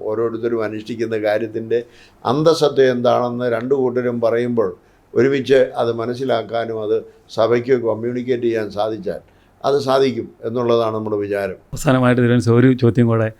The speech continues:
Speaker 2: നമ്മുടെ രാഷ്ട്രീയ ഭരണ സംവിധാനങ്ങളിൽ, ഏഹ്, ക്രിസ്ത്യാനികൾ, ഏഹ്, കുറഞ്ഞു പോകുന്നു എന്ന് പല സ്ഥലങ്ങളിലും ഒരു പരാതിയുണ്ട്, പ്രത്യേകിച്ച് മേലധ്യക്ഷന്മാർക്ക്. അതെന്തുമാത്രം, ഏഹ്, വാസ്തവമുണ്ട്,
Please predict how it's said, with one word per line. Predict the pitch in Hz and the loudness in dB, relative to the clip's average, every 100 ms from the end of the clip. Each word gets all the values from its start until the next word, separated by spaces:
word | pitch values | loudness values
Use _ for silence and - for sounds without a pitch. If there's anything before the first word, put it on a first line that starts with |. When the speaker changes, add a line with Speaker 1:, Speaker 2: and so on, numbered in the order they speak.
| - _ - | -20 _ 0
Speaker 2:
നമ്മുടെ | 143 147 139 | 4 6 6
രാഷ്ട്രീയ | 131 131 - 151 156 - - | 6 2 2 4 4 2 -2
ഭരണ | 131 123 139 | 0 2 2
സംവിധാനങ്ങളിൽ, | 131 123 113 123 127 123 123 113 | 2 0 2 2 2 2 2 0
ഏഹ്, | - _ _ _ 127 113 | -4 _ _ _ -4 -4
ക്രിസ്ത്യാനികൾ, | - 101 - 135 135 135 127 | -6 -4 2 4 4 4 2
ഏഹ്, | 123 - 165 120 | 0 -6 -6 -4
കുറഞ്ഞു | - 123 139 160 156 - | 0 2 4 4 2 -4
പോകുന്നു | 135 123 127 123 127 | -2 0 0 0 -2
എന്ന് | 123 117 | -2 -4
പല | 117 117 117 120 - _ - | -4 -2 0 0 -4 _ -10
സ്ഥലങ്ങളിലും | - 127 127 131 127 123 | -2 2 4 4 2 2
ഒരു | 120 123 - | -2 -4 -2
പരാതിയുണ്ട്, | 117 127 135 117 95 | 0 2 2 0 -4
പ്രത്യേകിച്ച് | 110 104 117 117 | -10 -6 -4 -2
മേലധ്യക്ഷന്മാർക്ക്. | 113 110 113 123 110 98 98 - _ - - - | -2 -2 -4 -4 -6 -8 -14 -16 _ -20 -20 0
അതെന്തുമാത്രം, | 139 147 151 156 156 151 147 - | 4 6 6 6 6 4 2 0
ഏഹ്, | 147 131 131 | -2 0 2
വാസ്തവമുണ്ട്, | 123 127 - 156 127 113 110 | 2 2 4 2 4 0 -2